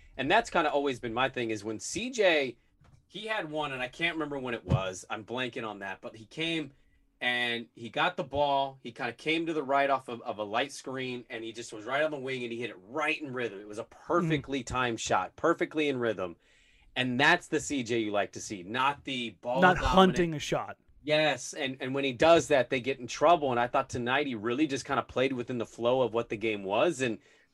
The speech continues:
Speaker 1: you know, he was getting his looks. He had a decent amount of assists for, you know, who he is as a player. And, uh, I just, I felt like he was playing within what they were doing and not so much playing kinda on his own. And sometimes he, he tends, well, not sometimes, he tends to do that quite a bit.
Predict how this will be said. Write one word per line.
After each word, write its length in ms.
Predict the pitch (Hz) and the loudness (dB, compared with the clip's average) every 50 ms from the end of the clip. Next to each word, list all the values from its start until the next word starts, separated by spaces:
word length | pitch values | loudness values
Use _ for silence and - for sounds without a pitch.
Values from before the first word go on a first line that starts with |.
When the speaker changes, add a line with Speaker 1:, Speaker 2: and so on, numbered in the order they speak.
| _ _ _ | _ _ _
Speaker 1:
you 100 | - 110 | -2 2
know, 160 | 113 123 143 | 2 4 2
he 160 | 139 - 127 135 | 2 0 -4 -2
was 180 | 143 143 120 | -2 -2 -4
getting 300 | - - 135 147 143 135 | 0 2 2 2 2 0
his 200 | 135 147 147 120 | -6 -4 -4 -4
looks. 540 | 110 104 110 123 139 180 196 - - - - - _ | -4 0 4 6 6 6 4 0 -10 -14 -14 -16 _
He 200 | - 113 113 117 | -8 -6 -4 2
had 220 | 131 143 151 147 | 4 4 6 6
a 60 | 135 | 4
decent 340 | 117 - 131 139 139 - 139 | 2 0 -4 -6 -4 -4 -4
amount 220 | 139 139 139 135 | -2 0 0 -2
of 60 | 117 - | -2 -6
assists 340 | - - 131 143 151 - | -6 -2 -2 -2 -2 -2
for, 220 | - - 135 117 - - - - | -4 -4 -4 -4 -6 -8 -14 -12
you 100 | - 117 | -8 -8
know, 120 | 95 82 82 | -8 -8 -6
who 180 | 85 120 123 | -6 -6 -6
he 240 | 101 98 127 139 123 | -4 -4 -2 2 4
is 180 | 117 113 104 95 | 4 4 2 0
as 120 | 95 92 | -6 -8
a 60 | 101 | -8
player. 480 | - - 101 101 98 107 123 156 165 - _ _ _ _ _ _ _ _ - | -8 -4 -2 0 2 2 2 2 0 -2 _ _ _ _ _ _ _ _ -4
And, 360 | 113 113 117 117 120 117 113 | -2 0 2 2 2 2 4
uh, 200 | 123 123 123 123 110 | 4 6 6 6 4
I 80 | 110 127 | 2 0
just, 180 | 143 180 170 - - | 0 -2 -6 -4 -6
I 80 | 131 | -2
felt 160 | 131 - 185 | 2 4 6
like 180 | 190 190 180 - | 6 6 4 4
he 60 | - | 0
was 160 | 190 180 - | -2 -2 -2
playing 420 | - - - 139 151 160 170 170 160 | -4 -6 0 2 4 4 6 4 4
within 380 | 151 151 147 - 160 156 143 | 4 2 2 2 0 0 2
what 180 | 139 147 143 - | 2 2 2 2
they 120 | - 147 | 0 0
were 120 | 135 123 117 | 0 0 -4
doing 460 | 104 92 123 120 131 151 165 170 160 | -2 0 0 0 2 2 2 2 2
and 80 | 127 120 | 2 2
not 200 | 127 131 131 - | 0 0 0 -2
so 140 | - 139 | -4 -4
much 260 | 123 123 123 117 - - | -4 -4 -4 -6 -6 -10
playing 300 | - 135 131 127 123 113 | -8 -6 -4 -4 -4 -4
kinda 260 | - 123 123 117 113 113 | -4 -4 -4 -4 -4 -2
on 160 | 120 117 117 | -2 -4 -4
his 220 | 107 101 92 - 117 | -4 -8 -6 -4 -2
own. 300 | 117 107 95 85 82 - - | -2 -2 -4 -6 -10 -16 -12
And 220 | - 107 107 107 | -10 -10 -8 -4
sometimes 480 | - 147 147 135 135 147 139 127 - - | -2 -2 -2 0 0 0 0 0 -2 -6
he, 140 | - 131 - | -10 -12 -12
he 140 | - 143 113 | -12 -12 -8
tends, 420 | - - 143 139 123 - - - - _ - _ - - - _ _ | -4 -2 -2 -2 -4 -8 -12 -20 -20 _ -20 _ -20 -20 -20 _ _
well, 100 | - 90 | -16 -12
not 160 | 87 104 - - | -10 -10 -10 -6
sometimes, 420 | - 120 117 92 - 90 85 87 | -6 -6 -6 -6 -8 -12 -12 -10
he 120 | - 127 | -12 -10
tends 320 | 123 - 147 156 135 - - | -6 -2 -2 -2 -2 -4 -8
to 80 | - | -6
do 160 | 113 131 143 135 | -4 -2 0 2
that 160 | 123 113 - | 0 0 2
quite 200 | - 143 135 113 | 2 2 2 2
a 40 | 101 | 0
bit. 420 | 85 - 190 202 175 135 120 - | 0 0 2 4 4 2 2 -2